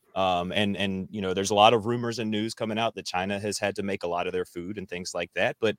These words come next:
now you've got Bill Gates, uh, getting ahead of the, the,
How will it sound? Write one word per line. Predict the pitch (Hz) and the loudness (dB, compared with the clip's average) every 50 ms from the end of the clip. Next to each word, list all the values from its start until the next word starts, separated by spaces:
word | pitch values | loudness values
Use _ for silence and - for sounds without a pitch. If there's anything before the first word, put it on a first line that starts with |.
| _ _ _ _ _ - | _ _ _ _ _ 6
now | - 110 127 | 8 10 10
you've | 127 127 123 - | 10 8 4 6
got | - 113 113 113 - - - | 8 10 10 10 8 4 0
Bill | - 113 107 | 2 2 2
Gates, | 92 - 123 180 202 170 - - - - - _ _ _ _ _ _ _ _ _ - | 4 4 4 4 4 0 -4 -6 -8 -8 -8 _ _ _ _ _ _ _ _ _ 0
uh, | 113 110 107 101 98 | 4 6 6 6 4
getting | 92 101 123 123 123 113 | 4 2 2 2 4 2
ahead | 104 107 123 120 120 | 2 4 4 4 4
of | 113 104 98 | 2 0 0
the, | 117 113 113 113 107 107 104 101 - - _ _ _ | -2 -2 0 0 0 -2 -2 -4 -6 -10 _ _ _
the, | - 104 101 98 92 87 80 | -4 -2 0 0 0 -2 -4